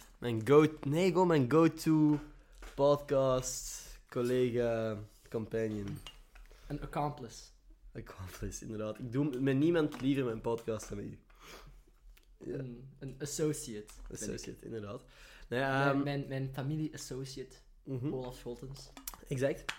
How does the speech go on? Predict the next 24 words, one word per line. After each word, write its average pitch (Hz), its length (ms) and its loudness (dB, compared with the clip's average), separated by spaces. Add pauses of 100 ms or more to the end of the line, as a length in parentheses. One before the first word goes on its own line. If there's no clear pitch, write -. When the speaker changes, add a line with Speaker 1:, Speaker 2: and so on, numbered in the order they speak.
(560)
Speaker 2:
Is 131 120 -6
er, 143 100 -4
is 147 100 -4
er 175 80 -2
een 180 60 2
Nederlands 180 320 -2
woord 185 140 -6
voor 185 140 -10
associaat? - 480 -8
Is 151 100 -10
dat 147 120 -8
een 147 120 -12 (300)
Nederlands 151 300 -6
woord? 156 120 -6
Speaker 1:
Associate. - 280 -10 (280)
Is 123 80 -16
dat 117 100 -6
niet 107 340 -8
zo'n, 107 340 -10 (720)
ja, 101 200 -8 (200)
partner? 131 540 -6
Nee. 98 340 -8
Speaker 2:
Ja. 107 420 -12 (160)
Speaker 1:
Ja, - 260 -12